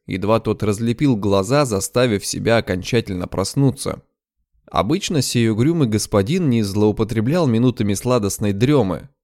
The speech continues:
вскакивал точно ужаленный с первыми лучами солнца. Однако за дни вынужденного безделья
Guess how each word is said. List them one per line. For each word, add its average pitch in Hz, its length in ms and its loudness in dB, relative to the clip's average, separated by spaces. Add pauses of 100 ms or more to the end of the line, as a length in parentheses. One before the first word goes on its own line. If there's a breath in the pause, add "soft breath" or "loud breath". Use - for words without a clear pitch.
вскакивал 110 640 0
точно 110 400 -2
ужаленный 107 640 0
с - 140 -18
первыми 117 400 2
лучами 104 420 0
солнца. 120 560 -2 (400)
Однако 143 480 -6
за 143 160 2
дни 143 220 -2
вынужденного 127 640 0
безделья 107 800 0